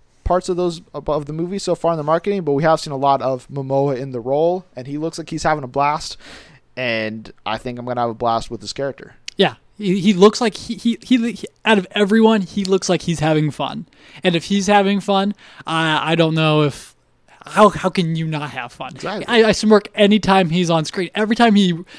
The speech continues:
Speaker 2: you know, surfs that parademon through seven stories and then,
Speaker 1: Right.
Speaker 2: like, out into the street, I'm like, "That, that is objectively very, very ridiculous."
Speaker 1: Oh, yeah.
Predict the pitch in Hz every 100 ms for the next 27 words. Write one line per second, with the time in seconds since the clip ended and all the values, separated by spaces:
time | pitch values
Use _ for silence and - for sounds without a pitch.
0 | - - 180 170 139 - - 190 190 -
1 | - 175 151 - - _ - 196 185 175
2 | 170 156 156 156 165 156 - 185 175 170
3 | - 175 165 170 175 175 156 160 165 175
4 | 170 165 165 - 180 170 190 202 190 214
5 | 170 - - 175 202 196 208 - - -
6 | - _ 208 240 196 226 277 214 214 170
7 | 156 190 190 196 196 151 147 180 180 180
8 | 165 170 165 156 151 151 160 127 123 123
9 | - - 233 185 196 107